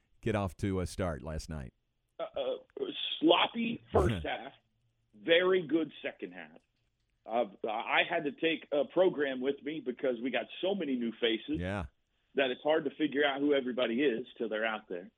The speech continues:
Speaker 2: So it's gonna be a while, I think, before they come together, um,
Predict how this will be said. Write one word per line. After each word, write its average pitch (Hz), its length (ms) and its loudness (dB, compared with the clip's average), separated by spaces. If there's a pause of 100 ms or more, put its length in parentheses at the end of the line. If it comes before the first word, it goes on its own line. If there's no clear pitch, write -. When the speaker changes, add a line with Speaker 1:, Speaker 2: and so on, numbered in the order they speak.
(420)
Speaker 2:
So 160 180 6
it's 175 180 -2
gonna 226 160 0
be 190 300 -2
a 165 80 4
while, 160 320 4
I 151 160 2
think, 135 220 -4
before 127 340 0
they 117 140 0
come 131 260 -4
together, 113 580 0 (380)
um, 95 500 -2